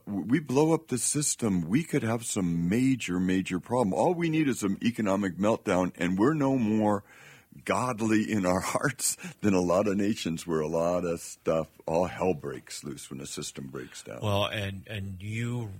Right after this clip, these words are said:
Speaker 2: read the paper today, Kenya is having an election, and virtually all of the people are very afraid because, um, they pride themselves on being one of Africa's best and,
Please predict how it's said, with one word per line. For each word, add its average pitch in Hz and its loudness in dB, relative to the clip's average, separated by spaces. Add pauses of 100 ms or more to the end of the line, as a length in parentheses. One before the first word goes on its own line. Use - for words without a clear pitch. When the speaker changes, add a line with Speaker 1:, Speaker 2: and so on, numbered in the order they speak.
Speaker 2:
read 113 -4
the 110 -6
paper 110 -6
today, 101 -4
Kenya 113 -2
is 107 -4
having 104 -2
an 101 -6
election, 101 -4
and 92 -6
virtually 98 -6
all 104 0
of 98 -8
the 95 -10
people 104 -10
are 95 -8 (220)
very 113 -4
afraid 104 -6
because, 98 -8 (420)
um, 90 -6 (100)
they 104 -2
pride 110 0
themselves 110 -4
on 95 -4
being 95 -6
one 101 -6
of 92 -2 (140)
Africa's 92 -8 (600)
best 107 -2
and, 90 -10